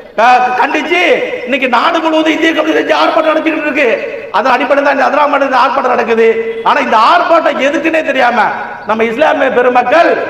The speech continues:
இந்த ஆர்ப்பாட்டத்துல கலந்துக்காம இருக்கிறது மிக வரு-, மிகவும் வருத்தளிக்கிறது. ஏன்னா அவங்களுக்கு பின்னாடி வரக்கூடிய அந்த, அந்த பாதிப்பு அவங்க கண்ணுக்கு தெரியல. நேத்து ஐம்பது ரூபா கேஸ் விலை உயர்வு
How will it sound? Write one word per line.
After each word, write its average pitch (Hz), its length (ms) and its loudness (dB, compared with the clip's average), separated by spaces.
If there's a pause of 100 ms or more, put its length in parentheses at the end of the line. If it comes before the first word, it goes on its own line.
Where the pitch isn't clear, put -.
(160)
இந்த 226 120 0
ஆர்ப்பாட்டத்துல 254 680 2
கலந்துக்காம 269 420 0
இருக்கிறது 240 340 0
மிக 220 180 -2
வரு-, 214 260 0
மிகவும் 247 360 0
வருத்தளிக்கிறது. 240 840 0 (160)
ஏன்னா 311 140 2
அவங்களுக்கு 302 800 0 (200)
பின்னாடி 320 300 0
வரக்கூடிய 294 580 2 (560)
அந்த, 277 380 2
அந்த 254 360 0
பாதிப்பு 320 400 2
அவங்க 311 240 0
கண்ணுக்கு 330 300 -2
தெரியல. 349 200 0 (560)
நேத்து 254 200 2
ஐம்பது 311 360 2
ரூபா 311 160 2
கேஸ் 311 340 2
விலை 285 200 2
உயர்வு 294 680 0